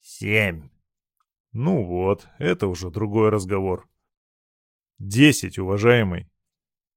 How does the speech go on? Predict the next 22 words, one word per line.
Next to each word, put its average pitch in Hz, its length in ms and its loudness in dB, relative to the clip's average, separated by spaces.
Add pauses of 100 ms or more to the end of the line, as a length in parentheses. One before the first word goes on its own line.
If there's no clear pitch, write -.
(480)
«Восемь». 90 920 -2 (260)
Бажен 107 460 2
хлопнул 110 460 0
себя 110 300 -2
по 107 120 0
колену. 98 500 -2 (600)
«Больше 123 460 4
не 127 140 0
дам. 110 380 2 (460)
И 147 100 2
отужинаешь 104 720 2
у 104 60 -6
нас, 95 420 -4
а 127 140 0
заночуешь 123 580 0
на 104 80 -8
сеновале». 90 600 -4 (1040)
Я 123 240 2
притворился, 117 680 -4
что - 160 -6
искренне 110 600 -4
сомневаюсь. 117 840 -6